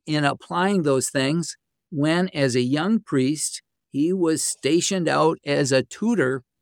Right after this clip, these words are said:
in Gloucestershire, which is in the west of England. That was kind of his home territory.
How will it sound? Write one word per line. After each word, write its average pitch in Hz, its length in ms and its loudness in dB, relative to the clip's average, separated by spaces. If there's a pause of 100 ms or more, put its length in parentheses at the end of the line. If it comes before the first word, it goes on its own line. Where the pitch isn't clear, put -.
(260)
in 131 260 0
Gloucestershire, 135 760 0
which 123 200 -6
is 127 120 -4
in 131 120 -4
the 131 100 -2
west 139 400 0
of 127 260 -2
England. 127 320 -6
That 123 80 -6
was 127 120 -4
kind 131 160 0
of 117 80 -4
his 117 160 -4
home 143 260 -2
territory. 131 720 -2